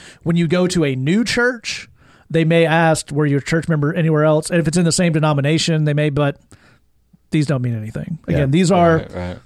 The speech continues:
Speaker 1: on the good side, these are a way for them to get to know their people better and make sure everybody's on the same page. On the negative side, it's literally a way to track the number of bodies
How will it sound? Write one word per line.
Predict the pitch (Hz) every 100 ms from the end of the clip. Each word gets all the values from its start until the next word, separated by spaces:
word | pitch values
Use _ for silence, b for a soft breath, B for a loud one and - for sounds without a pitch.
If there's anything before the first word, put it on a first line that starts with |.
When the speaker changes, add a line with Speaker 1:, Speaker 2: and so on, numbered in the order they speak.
| _ - _ _ -
Speaker 1:
on | 190 180
the | 175
good | 190 254
side, | 220 240 240 220 165
these | 196 165
are | 175
a | 151
way | 165 175
for | 165 160 147 139
them | 139 156
to | 147
get | 151
to | 143
know | 151 160 147
their | 135
people | 160 170 160
better | 160 160 151
and |
make | 143 143
sure | 156
everybody's | 147 143
on |
the | 135
same | 143
page. | 160 202 190 - B B B -
On | 156
the | 160
negative | 190 185
side, | - 180 165 156 139 _ -
it's | 135
literally | 151 175 185 185
a | 170
way | 151 156
to | 147
track | 139 156 151
the | 156
number | 143 143 143
of | 131
bodies | 139 139 135 135 127 -